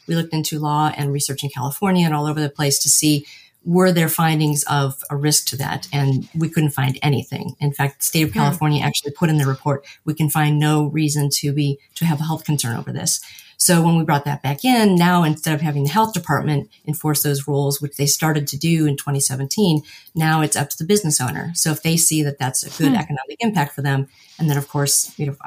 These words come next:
Speaker 1: we all enjoy <laughs> that when we wanna take our
Speaker 2: Right.
Speaker 1: dogs.
Speaker 2: Well, yeah, I imagine that once, once people start realizing that dog people wanna do more stuff with their dogs and they wanna get
Speaker 1: Yes.
Speaker 2: out and pay more money,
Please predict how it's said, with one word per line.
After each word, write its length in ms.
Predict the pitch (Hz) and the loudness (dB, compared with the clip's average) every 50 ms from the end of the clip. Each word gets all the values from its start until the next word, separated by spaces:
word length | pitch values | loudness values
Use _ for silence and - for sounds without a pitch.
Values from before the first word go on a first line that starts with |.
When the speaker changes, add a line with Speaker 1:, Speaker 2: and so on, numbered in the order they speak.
| - | -12
Speaker 1:
we 200 | - 151 147 147 | -6 -4 -2 0
all 180 | 147 143 143 139 | 0 0 -2 -2
enjoy 300 | - 151 143 147 147 156 | -4 -4 -4 -4 -4 -4
<laughs> 100 | 143 - | -2 0
that 140 | 202 - 190 | 0 0 0
when 160 | 196 180 202 | 0 0 -2
we 80 | 180 175 | -2 -2
wanna 240 | 170 160 202 220 233 - | -4 -2 -2 -2 -2 0
take 80 | - | 0
our 60 | 226 220 | 0 0
Speaker 2:
Right. 100 | 214 - | 0 2
Speaker 1:
dogs. 80 | 233 | 2
Speaker 2:
Well, 180 | 240 240 240 240 | 4 4 4 4
yeah, 320 | 240 262 302 320 254 - - | 4 2 2 2 2 2 2
I 40 | 247 247 | 2 2
imagine 520 | 254 247 247 240 240 240 214 233 226 220 | 2 4 4 2 2 2 2 0 0 2
that 180 | 208 202 190 196 | 2 0 0 2
once, 300 | 190 202 202 196 - - - | 0 0 0 0 -4 -8 -6
once 240 | - 190 196 190 - | -2 -2 -2 -2 -2
people 280 | - 208 185 202 196 | -2 -2 -2 0 -2
start 220 | 196 - 196 190 - | -2 0 -2 -2 0
realizing 520 | 185 185 185 185 185 180 175 185 180 180 | 0 2 2 2 2 2 0 0 0 0
that 260 | 180 175 175 175 185 | 0 0 0 -2 -2
dog 240 | - 175 170 170 165 | 0 0 0 0 0
people 260 | - 196 160 180 170 | -4 -4 -2 0 0
wanna 240 | 175 175 175 180 185 | 2 2 2 2 0
do 260 | 175 185 208 208 208 | 0 0 2 2 2
more 240 | 202 196 196 196 202 | 2 2 2 0 0
stuff 280 | 214 - 226 220 214 240 | 0 -2 -2 -2 -2 -4
with 100 | 233 220 | -6 -4
their 140 | - 240 240 | -2 -4 0
dogs 440 | 226 233 233 233 247 254 247 233 - | 2 2 2 2 2 0 -2 -6 -4
and 320 | - 175 175 175 175 175 170 | -2 -2 0 0 0 0 0
they 140 | 180 175 170 | 0 0 0
wanna 200 | 170 175 175 175 | 0 0 -2 -2
get 120 | 170 180 | -2 0
Speaker 1:
Yes. 100 | 175 175 | 2 2
Speaker 2:
out 80 | 180 - | 2 2
and 140 | - 180 175 | 0 -4 -6
pay 200 | - - 185 190 | -4 -4 -2 -2
more 240 | 196 202 202 202 202 | 0 0 0 0 0
money, 400 | 196 196 202 220 240 254 277 269 | 0 0 0 0 -2 -2 -4 -6